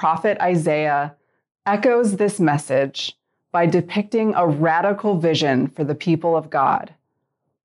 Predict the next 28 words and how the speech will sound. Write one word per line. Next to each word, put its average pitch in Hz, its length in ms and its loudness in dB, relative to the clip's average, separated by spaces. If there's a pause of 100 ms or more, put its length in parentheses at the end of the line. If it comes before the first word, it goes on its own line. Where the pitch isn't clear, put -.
(280)
a 185 80 4
world 202 580 2
in 180 240 -4
which 165 220 -2
their 156 160 0
distress 190 800 -2
has 165 220 -2
turned 214 460 0
into 196 280 -2
joy, 160 600 0 (1000)
and 185 120 4
the 202 80 4
darkness 185 600 0
around 175 420 2
them 180 220 0
has 175 220 -8
been 165 200 0
pierced - 760 -2
by 160 140 2
a 151 120 2
brilliant 170 760 0
light. 85 480 -2 (1080)
Isaiah 190 540 2
announces, 147 920 -2 (840)
"Anguish 214 640 2
has 175 280 -6
taken 175 500 0
wing. - 440 -8